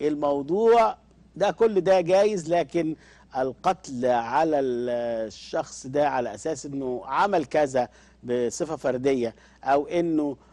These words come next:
آه، زي عمل إرهابي زي الاعتداء على كنيسة نوتردام اللي هي موجودة في فرنسا،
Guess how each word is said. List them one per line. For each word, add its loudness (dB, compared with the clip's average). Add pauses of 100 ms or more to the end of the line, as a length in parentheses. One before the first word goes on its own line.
(160)
آه، 0
زي 2
عمل 2
إرهابي 0
زي 0
الاعتداء -4
على 0
كنيسة -10
نوتردام -4
اللي -4
هي -4
موجودة -4
في -20
فرنسا، -4